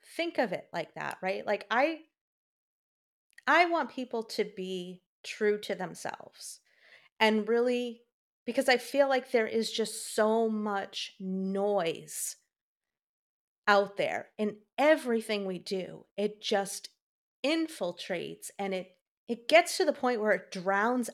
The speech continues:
out the things that make us us. And so that's my goal when I work with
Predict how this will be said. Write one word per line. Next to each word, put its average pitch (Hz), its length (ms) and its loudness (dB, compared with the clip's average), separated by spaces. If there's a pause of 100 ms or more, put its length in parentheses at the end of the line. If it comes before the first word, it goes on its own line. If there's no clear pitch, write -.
out 190 400 2 (1200)
the 220 100 0
things 294 680 -4
that 190 260 -4
make 220 380 0
us 196 380 -6 (160)
us. - 500 -2 (480)
And 202 160 0
so 190 340 0 (200)
that's 349 380 4 (380)
my 254 380 4
goal - 560 -4 (480)
when 202 180 -2
I 190 120 4
work 208 440 4
with 185 420 0